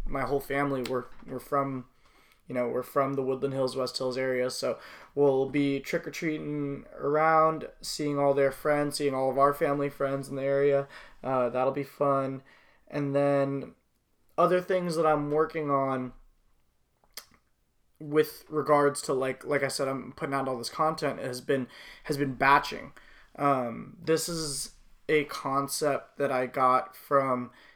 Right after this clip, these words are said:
Tim Ferriss. If you guys have ever read, uh, Four Hour Work Week, or, uh, Tools of Titans. I think I have it. Yeah, I'm blind. Uh, it's right here if you guys are watching the video. Uh, Tools of Titans, that book, um, I have been super into.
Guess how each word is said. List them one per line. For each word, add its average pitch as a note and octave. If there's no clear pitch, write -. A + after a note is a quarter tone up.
Tim C#3
Ferriss. C#3+
If -
you C3
guys C3+
have C3
ever C3
read, A#2+
uh, A2+
Four C#3
Hour B2+
Work B2+
Week, D#3
or, C3
uh, A#2
Tools D#3+
of C3+
Titans. B2+
I A#2
think -
I C3+
have A#2
it. B2+
Yeah, E3
I'm C3
blind. A2+
Uh, C#3
it's -
right D3
here E3
if F3
you C#3
guys C3+
are C3+
watching A#2+
the B2+
video. D#3+
Uh, C3
Tools F#3
of D#3
Titans, C3+
that C#3+
book, -
um, C3
I C#3
have C3
been C3+
super F3
into. C#3+